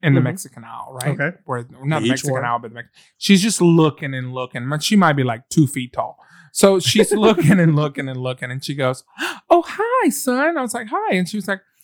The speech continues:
Speaker 1: "Can you help me out? Which one, which one of these Mexican sauces is the best?"
Speaker 2: <laughs> Okay.
Speaker 1: If anybody knows me, I don't like spicy food.
Speaker 2: <laughs>
Speaker 1: Specifically,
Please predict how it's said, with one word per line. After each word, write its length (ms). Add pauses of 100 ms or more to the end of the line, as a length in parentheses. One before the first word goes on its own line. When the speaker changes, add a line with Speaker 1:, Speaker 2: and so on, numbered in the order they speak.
(260)
Speaker 1:
"Can 160
you 120
help 320
me 160
out? 340 (180)
Which 400
one, 260 (100)
which 340
one 140
of 120
these 300
Mexican 540
sauces 480
is 160
the 100
best?" 560 (100)
Speaker 2:
<laughs> 80
Okay. 680 (840)
Speaker 1:
If 160
anybody 460
knows 220
me, 180
I 60
don't 200
like 520 (100)
spicy 480 (100)
food. 300 (180)
Speaker 2:
<laughs> 120 (1500)
Speaker 1:
Specifically, 920